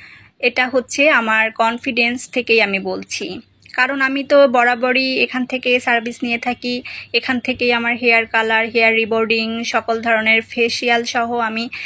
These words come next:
আহ, সার্ভিসগুলো নিয়ে থাকি। তাই আমার কনফিডেন্সটা থেকেই আমি বলছি যে অবশ্যই আমার মনের মতো কালারটাই তারা আমাকে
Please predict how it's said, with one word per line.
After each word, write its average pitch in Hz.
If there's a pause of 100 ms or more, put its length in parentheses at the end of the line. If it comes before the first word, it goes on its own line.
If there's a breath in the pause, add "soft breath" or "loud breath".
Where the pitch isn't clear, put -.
(220 loud breath)
আহ, 220
সার্ভিসগুলো 240
নিয়ে 240
থাকি। 247
তাই 226
আমার 220
কনফিডেন্সটা 240 (140)
থেকেই 247
আমি 254
বলছি 226
যে 240
অবশ্যই 240
আমার 233
মনের 233
মতো 233
কালারটাই 233
তারা 226
আমাকে 226